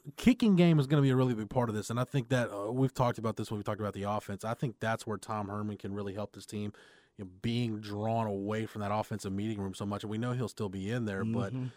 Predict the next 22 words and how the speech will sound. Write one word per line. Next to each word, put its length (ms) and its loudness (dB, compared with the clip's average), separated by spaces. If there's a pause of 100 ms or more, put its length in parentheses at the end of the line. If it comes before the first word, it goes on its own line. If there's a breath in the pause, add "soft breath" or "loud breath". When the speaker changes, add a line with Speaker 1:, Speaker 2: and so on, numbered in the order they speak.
(240 soft breath)
Speaker 1:
man, 340 -4
I, 140 -2 (100)
I 180 2
asked 200 2
him 100 2
at 40 -2
the 80 -8
press 240 0
conference 380 -4
in 40 -12
February, 520 -2
and 100 -6
he 100 -6
said 240 -6
that 220 -2
was 320 0
a 60 2
big 260 -2
emphasis 400 -4
for 180 -8
him 220 -4
is 240 -6